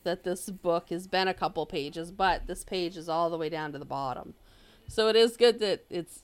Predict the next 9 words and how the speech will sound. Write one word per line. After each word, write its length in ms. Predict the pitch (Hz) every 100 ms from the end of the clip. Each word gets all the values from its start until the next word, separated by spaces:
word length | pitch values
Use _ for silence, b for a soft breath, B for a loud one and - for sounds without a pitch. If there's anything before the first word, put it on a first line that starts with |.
| _
like, 280 | 175 143 -
changed 880 | - - 185 175 170 190 - - -
the 140 | 160
amount 520 | 151 156 151 160 147
of 380 | - 160 165 - _ _ _ _ _ _ -
children's 600 | - 185 175 160 151 165
names 480 | 151 156 147 147
on 240 | 127 147 143
it 380 | 120 - -